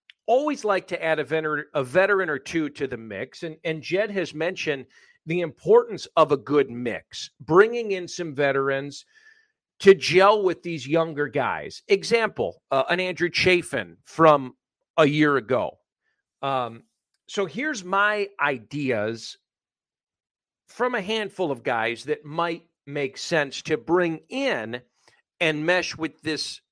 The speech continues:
young core that is already primed to, to take a, a, another big step into twenty twenty-two. This one is easy. It's on the list.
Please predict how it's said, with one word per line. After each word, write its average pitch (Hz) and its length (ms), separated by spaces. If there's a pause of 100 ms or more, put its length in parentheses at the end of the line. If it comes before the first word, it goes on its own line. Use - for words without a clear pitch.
young 156 440
core 120 640 (500)
that 151 220
is 151 160
already 156 420
primed 147 600
to, 139 120 (140)
to 143 120
take 151 300
a, 135 220
a, 127 180
another 139 400
big 131 320
step - 340
into 113 140
twenty 113 320
twenty-two. 98 600 (800)
This 269 280
one 269 160
is 190 160
easy. 175 380
It's 156 260
on 202 200
the 180 100
list. 135 440